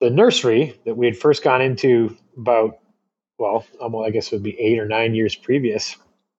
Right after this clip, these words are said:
um, had an irrigation department with, with about seven hundred homeowners that they looked after. And they said, "Hey, do you wanna take over,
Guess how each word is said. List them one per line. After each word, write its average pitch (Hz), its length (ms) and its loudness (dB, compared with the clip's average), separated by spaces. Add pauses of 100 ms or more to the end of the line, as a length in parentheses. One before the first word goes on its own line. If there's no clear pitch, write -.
(580)
um, 127 200 -6
had 143 180 2
an 131 120 -2
irrigation 160 540 2
department 127 540 0 (100)
with, 127 200 -6 (260)
with 139 160 -2
about 127 300 2
seven 165 300 2
hundred 143 360 2 (800)
homeowners 131 440 2
that 113 120 -6
they 113 100 2
looked 113 260 0
after. 107 440 -2 (1500)
And 143 180 4
they 135 120 6
said, 127 400 6 (440)
"Hey, 202 220 4
do 165 60 4
you 185 80 4
wanna 185 160 6
take 160 280 0
over, 143 400 2